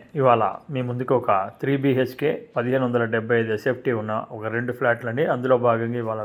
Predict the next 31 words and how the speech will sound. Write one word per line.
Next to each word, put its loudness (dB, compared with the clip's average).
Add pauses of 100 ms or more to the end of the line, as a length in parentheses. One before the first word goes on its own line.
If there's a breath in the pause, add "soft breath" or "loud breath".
వెస్ట్ -12
ఫేసింగ్ -6 (100)
సెకండ్ -6
ఫ్లోర్లో -2
ఉన్న -8 (100)
ఈ -12 (100)
ఫ్లాట్ని -4 (680 soft breath)
మీకు -6 (220)
చూపిస్తాను. -4 (300)
Brand 2
new -2
flat, 2 (300)
ready -2
to 0
occupy -4 (100)
flat -4
ఇది. -4 (840 soft breath)
టోటల్ 0
ఫైవ్ 2
ఫ్లోర్స్, -2
టెన్ -4
ఫ్లాట్స్ -2
ఉన్నటువంటిది. -6
ఇది -4 (240)
న్యూ -2 (100)
హరిపూర్ 0
కాలనీలో -2
వస్తుందండి, -8 (100)
కొత్తపేట. -4 (580 loud breath)
కరెక్ట్గా 0 (320)
మెట్రో -2